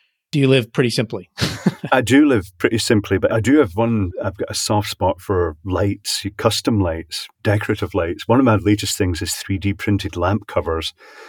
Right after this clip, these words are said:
Speaker 2: where I take an existing badly designed, you know, the cheap dollar store lights that are, they're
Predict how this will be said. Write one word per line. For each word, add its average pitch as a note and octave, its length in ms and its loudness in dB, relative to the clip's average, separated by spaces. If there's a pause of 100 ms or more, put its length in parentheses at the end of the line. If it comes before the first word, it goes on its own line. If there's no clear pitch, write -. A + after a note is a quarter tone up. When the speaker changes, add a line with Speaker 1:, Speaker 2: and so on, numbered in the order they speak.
(380)
Speaker 2:
where F2+ 320 2 (160)
I A#2+ 80 0
take D3 280 2
an D#3 80 6
existing G#2 540 0
badly G2+ 360 -2
designed, G2+ 640 -2 (240)
you A2+ 100 0
know, C3 120 4
the C3+ 100 2
cheap - 380 -4
dollar G#2+ 280 0
store F#2+ 340 -2
lights E2+ 340 -4
that - 120 -6
are, F#2 80 -8 (360)
they're G2 300 2